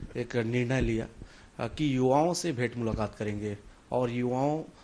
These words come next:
से वो भेंट मुलाकात करके चर्चा करते हुए, अ, जो, अ,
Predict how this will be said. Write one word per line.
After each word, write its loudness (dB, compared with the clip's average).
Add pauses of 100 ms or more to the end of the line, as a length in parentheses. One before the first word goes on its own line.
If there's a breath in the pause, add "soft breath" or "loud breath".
(240 loud breath)
से 0
वो 2
भेंट -2
मुलाकात 0
करके -2
चर्चा -2
करते -2
हुए, -2
अ, -6 (680 loud breath)
जो, 2 (300 loud breath)
अ, -6